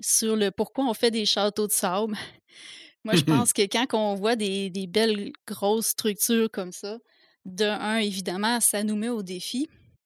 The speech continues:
Speaker 1: mais aussi, il y a un peu un, euh, cette passion-là, en tout cas que moi j'ai quand je me promène sur la plage, tu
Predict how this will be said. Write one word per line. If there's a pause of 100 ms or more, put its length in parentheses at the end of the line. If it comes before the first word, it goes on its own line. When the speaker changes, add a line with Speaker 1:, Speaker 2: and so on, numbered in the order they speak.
(500)
Speaker 1:
mais
aussi,
il
y
a
un
peu
un, (440)
euh,
cette
passion-là,
en
tout
cas
que
moi
j'ai
quand
je
me
promène
sur
la
plage,
tu